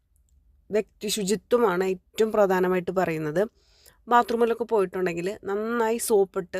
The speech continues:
കൈയും കാലും കഴുകണം. എന്നിട്ട് മാത്രം ഭക്ഷണം കഴിക്കുക. ഭക്ഷണം നല്ല രീതിയിൽ മൂടി വയ്ക്കാൻ വേണ്ടിയിട്ട് ശ്രദ്ധിക്കണം. മലിനമായിട്ടുള്ള ജലമൊന്നും ഉപയോഗിക്കാതിരിക്കുക. ഇപ്പം കിണറിലെ വെള്ളമൊക്കെ ആണെങ്കിൽ ക്ലോറിനേഷൻ ചെയ്യേണ്ടത് വളരെ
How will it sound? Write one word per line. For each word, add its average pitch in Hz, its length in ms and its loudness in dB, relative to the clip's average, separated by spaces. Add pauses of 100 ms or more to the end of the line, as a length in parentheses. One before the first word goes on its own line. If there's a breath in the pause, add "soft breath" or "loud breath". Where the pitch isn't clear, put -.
(140)
കൈയും 196 380 0
കാലും 180 320 -2 (100)
കഴുകണം. 160 440 -2 (260 soft breath)
എന്നിട്ട് 214 340 -2
മാത്രം 196 340 -2
ഭക്ഷണം 180 360 -4
കഴിക്കുക. 165 360 -2 (520 soft breath)
ഭക്ഷണം 214 460 -4
നല്ല 208 220 2
രീതിയിൽ 196 380 0 (140)
മൂടി 190 320 2
വയ്ക്കാൻ 175 360 -6
വേണ്ടിയിട്ട് 175 440 -6
ശ്രദ്ധിക്കണം. 160 500 -4 (420 soft breath)
മലിനമായിട്ടുള്ള 214 840 2 (140)
ജലമൊന്നും 190 600 2 (960)
ഉപയോഗിക്കാതിരിക്കുക. 175 960 0 (480 soft breath)
ഇപ്പം - 220 -20
കിണറിലെ 214 360 4
വെള്ളമൊക്കെ 196 420 4
ആണെങ്കിൽ 180 280 0 (420)
ക്ലോറിനേഷൻ 202 600 2
ചെയ്യേണ്ടത് 185 440 2
വളരെ 185 260 0